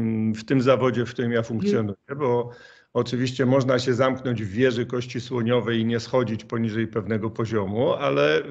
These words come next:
Speaker 1: ja, ja, ja nie jestem tym typem pisarza, którego satysfakcjonuje pisanie do szuflady. Ja
Speaker 2: Jasne.
Speaker 1: chcę docierać do ludzi i to nawet nie chodzi o, tylko że o,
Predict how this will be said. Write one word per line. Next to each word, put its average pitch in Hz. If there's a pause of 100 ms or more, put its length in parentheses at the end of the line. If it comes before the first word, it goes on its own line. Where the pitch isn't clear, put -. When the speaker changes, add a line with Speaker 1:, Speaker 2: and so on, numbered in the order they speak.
(220)
Speaker 1:
ja, 147 (1040)
ja, 214
ja 214
nie 240
jestem 220
tym 170 (340)
typem 170
pisarza, 160
którego 135 (180)
satysfakcjonuje 131
pisanie 120
do 113
szuflady. 95 (440)
Ja 135
Speaker 2:
Jasne. 147
Speaker 1:
chcę 175 (100)
docierać 147
do 139
ludzi 131
i 151
to 160
nawet 147
nie 139
chodzi 139
o, 131
tylko 120
że 117
o, 117